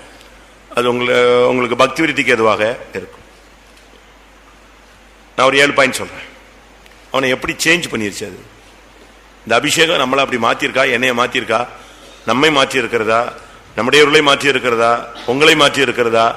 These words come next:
இதை நாம் சிந்திக்க வேண்டிய நேரம் இது. சும்மா நம்ம ஏதோ அபிஷேகம் பெற்றுட்டோம், அபிஷேகம் பெற்றுட்டோம் அப்படின்னு சொல்லிட்டு நம்ம போயிட்டே இருக்க முடியாது. அபிஷேகத்துல உள்ள அந்த மறு ரூபம் நமக்குள்ள நடக்காத பட்சத்துல எந்த பயனுமே, ஆ, இல்ல. எம்ஃபில் படிச்சிருப்பாங்க,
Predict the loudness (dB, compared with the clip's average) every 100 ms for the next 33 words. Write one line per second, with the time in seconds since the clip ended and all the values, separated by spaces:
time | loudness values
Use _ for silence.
0 | -8 -20 -20 -20 -2 2 2 0 -2 0
1 | 0 2 2 4 2 0 -4 -10 -20 -16
2 | -12 -2 0 2 2 2 2 0 -2 -2
3 | -2 0 2 0 -4 -2 -2 -2 -6 -2
4 | 0 -2 -4 -20 -20 -20 -6 -2 -2 -2
5 | -4 -4 -4 0 0 2 0 0 2 2
6 | 2 -6 -18 -20 -20 -20 -20 -20 -10 -6
7 | -4 0 2 2 0 0 2 4 4 0
8 | -4 -18 -20 -20 -12 -2 0 2 4 4
9 | 6 4 4 4 2 0 0 2 2 2
10 | 2 2 2 0 -2 0 0 2 4 6
11 | 6 6 4 2 -6 -18 -20 -20 -20 -20
12 | -20 -20 -10 -2 -2 -2 -8 -20 -20 -20
13 | -2 0 2 0 -6 -20 -6 -4 -2 -2
14 | -2 -4 -2 0 0